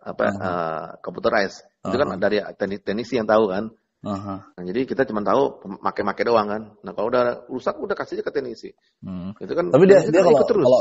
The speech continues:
Speaker 2: keadaan terbang kayak gitu, dia nggak bisa sempet muter balik gitu, nggak bisa ya?
Speaker 1: Ba-, kan kalau, eh, nggak, iya harus, kalau saya pernah kan dulu waktu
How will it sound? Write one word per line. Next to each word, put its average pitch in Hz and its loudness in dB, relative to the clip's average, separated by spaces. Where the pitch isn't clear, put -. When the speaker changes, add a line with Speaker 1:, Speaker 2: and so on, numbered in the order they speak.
Speaker 2:
keadaan 117 2
terbang 117 0
kayak 113 -4
gitu, 151 -2
dia 160 -2
nggak 113 -6
bisa 110 -8
sempet - -2
muter 110 -2
balik 120 6
gitu, 127 0
nggak 110 -2
bisa 101 -4
ya? 98 -4
Speaker 1:
Ba-, 101 2
kan 143 -2
kalau, 113 -2
eh, 113 -8
nggak, 101 -4
iya 123 2
harus, 113 -6
kalau - -2
saya 180 -4
pernah 120 -8
kan 190 -2
dulu 185 0
waktu 120 -2